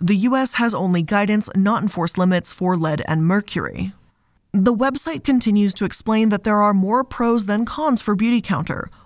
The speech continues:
What concerns this writer is that they use synthetic colorants and that most plant extracts and oils are not organic. Phenoxyethanol, according to this source,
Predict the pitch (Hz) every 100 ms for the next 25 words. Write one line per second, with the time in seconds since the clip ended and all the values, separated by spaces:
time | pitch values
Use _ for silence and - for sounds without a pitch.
0 | - 196 196 240 220 285 339 277 202 196
1 | 180 180 185 - 185 208 277 240 196 202
2 | - 220 208 160 - - 240 233 - -
3 | - - - - 196 196 190 185 190 196
4 | - - 247 262 - - 220 214 - -
5 | 190 - 202 202 196 - 226 175 160 -
6 | 160 165 190 - - - - _ _ _
7 | _ _ _ _ - - 247 262 - 202
8 | - 214 - 175 - 185 190 196 180 -
9 | 175 185 185 190 190 202 196 202